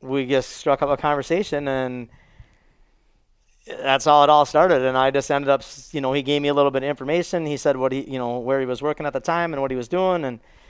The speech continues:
and then I'm like, "Well, maybe I should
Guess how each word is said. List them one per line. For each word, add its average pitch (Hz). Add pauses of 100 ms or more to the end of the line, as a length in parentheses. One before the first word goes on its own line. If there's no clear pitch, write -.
(440)
and 135
then 135
I'm 131
like, 120 (540)
"Well, 131
maybe 185
I 170
should 147